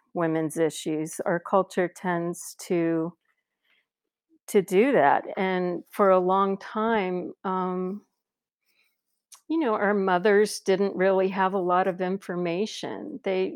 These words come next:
you know, in my generation, mothers often didn't even talk to you much about changes that were coming. So, I think part of it's a lack of information, part of it is that,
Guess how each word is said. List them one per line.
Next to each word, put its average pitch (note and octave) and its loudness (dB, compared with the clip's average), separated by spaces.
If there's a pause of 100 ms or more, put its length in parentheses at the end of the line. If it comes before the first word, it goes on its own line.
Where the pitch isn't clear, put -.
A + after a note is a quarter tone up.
you A3+ 0
know, F3+ -2
in F3+ -4
my F3+ -2
generation, F3+ -2 (480)
mothers F#3 4
often F#3 4
didn't F#3 0
even F#3 0 (340)
talk F#3+ 0
to - -8
you C3+ -4
much D#3 -6
about E3 2 (300)
changes E3 -4
that E3+ -2
were F3 -8
coming. E3 0 (160)
So, F3+ 6 (360)
I - -4
think E4 2
part G3 6
of G3+ 4
it's - 0
a G3 4
lack F3+ 6
of F#3+ -2
information, F3 -2
part F3 2
of F3+ -2
it E3+ 0
is F3 -2
that, E3 2